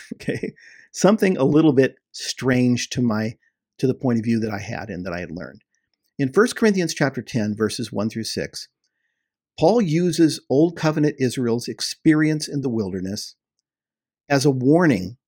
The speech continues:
of what will happen to his New Covenant readers in Corinth if they allow themselves to fall into sin and fail to persevere in the faith.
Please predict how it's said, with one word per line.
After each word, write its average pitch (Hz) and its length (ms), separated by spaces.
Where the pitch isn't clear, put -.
of 127 140
what 131 160
will 135 120
happen 123 400
to 120 100
his 117 240
New 131 320
Covenant 110 420
readers 101 600
in 117 120
Corinth 120 480
if 196 180
they 196 120
allow 147 320
themselves 127 480
to 127 80
fall 110 280
into 110 140
sin 123 480
and 104 180
fail 107 280
to 107 60
persevere 104 680
in 117 120
the 110 80
faith. - 360